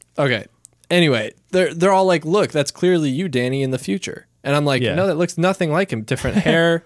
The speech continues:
Speaker 1: different color,
Speaker 2: Dude, fangs.
Speaker 1: different
Speaker 2: <laughs>
Speaker 1: fangs, pointy ears." Like, there's so many different things. And everybody's just like, "Yep, that's Danny."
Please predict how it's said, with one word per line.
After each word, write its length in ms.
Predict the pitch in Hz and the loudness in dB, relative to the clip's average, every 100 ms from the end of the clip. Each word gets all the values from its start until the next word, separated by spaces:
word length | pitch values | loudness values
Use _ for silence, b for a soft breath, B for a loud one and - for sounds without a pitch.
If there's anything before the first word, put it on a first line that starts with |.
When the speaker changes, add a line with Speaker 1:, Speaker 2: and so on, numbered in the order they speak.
| _ | _
Speaker 1:
different 340 | 139 - 120 - _ - | -8 -2 -4 -4 _ -8
color, 420 | - 165 185 185 | -2 2 2 2
Speaker 2:
Dude, 140 | 101 - | -2 -8
fangs. 520 | 120 107 113 120 - | -4 -2 -2 -6 -6
Speaker 1:
different 320 | - 170 151 | -2 -2 -2
Speaker 2:
<laughs> 80 | - | 0
Speaker 1:
fangs, 320 | 160 170 175 | 2 2 0
pointy 420 | - 185 180 175 160 | -2 0 0 0 0
ears." 300 | 170 165 151 | 0 0 -2
Like, 160 | 139 | 0
there's 220 | 160 143 B B B | 0 -2 B B B
so 240 | - 196 | -2 0
many 180 | 196 165 | 2 0
different 360 | 143 170 156 131 | 0 -2 -2 -2
things. 500 | 160 123 113 - - _ _ _ - | 0 0 -4 -10 -18 _ _ _ -2
And 100 | 147 | 0
everybody's 320 | 151 147 135 | 2 0 0
just 120 | 127 | -2
like, 100 | 117 127 | -4 -2
"Yep, 260 | 180 - | -4 -4
that's 180 | 131 123 | -8 -4
Danny." 400 | 185 202 185 | -4 -2 -2